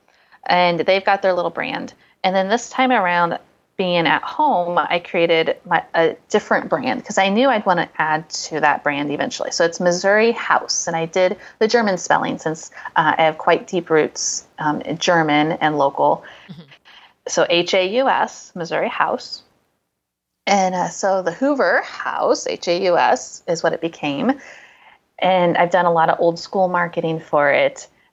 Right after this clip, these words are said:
Speaker 1: And I accept dogs. So now I, I actually host a lot of people coming in for dog competitions at the Purina Farms Event Center. Um, you probably recognize the name Purina at
Speaker 2: Mm.
Speaker 1: the big dog food place. Um, their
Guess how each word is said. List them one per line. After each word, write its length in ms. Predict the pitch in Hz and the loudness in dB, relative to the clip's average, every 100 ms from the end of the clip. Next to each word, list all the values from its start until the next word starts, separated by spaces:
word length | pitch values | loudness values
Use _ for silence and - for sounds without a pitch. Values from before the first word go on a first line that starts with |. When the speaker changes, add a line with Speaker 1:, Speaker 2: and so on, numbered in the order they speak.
| _ | _
Speaker 1:
And 300 | 165 156 151 - | -2 0 0 0
I 60 | 147 | -2
accept 440 | - - - - | 0 -2 -2 0
dogs. 480 | 196 190 180 180 - | 2 4 2 0 -4
So 260 | - - | -12 -8
now 360 | 151 143 147 151 | -6 -2 2 2
I, 260 | - 156 - | 2 2 2
I 100 | 156 | 0
actually 360 | - - - 190 | 0 -6 -2 0
host 280 | 160 151 - | 0 -6 -2
a 60 | |
lot 380 | 156 170 151 156 | -2 2 4 4
of 60 | 175 | 2
people 260 | - 175 175 | 0 0 0
coming 320 | - 160 156 | 0 -2 -2
in 140 | 156 | -2
for 120 | 151 | -2
dog 240 | 147 139 147 | 0 2 2
competitions 840 | 196 196 196 196 - 196 214 254 | 2 0 -2 -2 -2 -2 0 0
at 260 | - - - | 0 -2 0
the 80 | 160 | 0
Purina 420 | - 175 165 165 | 2 0 4 2
Farms 520 | 165 160 160 165 165 | 2 2 2 0 0
Event 400 | - 165 139 - | -2 0 -2 -4
Center. 440 | - 196 208 247 294 - - - | -2 0 2 2 0 -10 -18 -4
Um, 240 | - 160 156 | 0 2 0
you 60 | |
probably 240 | 170 - 175 | -2 2 2
recognize 440 | 160 151 165 160 | 2 2 2 2
the 40 | 165 | -2
name 220 | 160 170 | -6 -6
Purina 560 | - 185 156 156 175 - | -6 -6 0 2 2 0
at 140 | - | -4
Speaker 2:
Mm. 200 | 220 - | -6 -2
Speaker 1:
the 120 | 156 | -2
big 260 | 147 160 - | 2 0 2
dog 280 | 156 151 - | 0 0 -2
food 420 | - 156 175 269 - _ | 0 2 2 0 -16 _
place. 500 | _ 180 294 - - - | _ 2 2 -2 -10 -10
Um, 340 | 170 160 165 - - | -6 -6 -6 -12 0
their 420 | 175 175 180 | 2 4 2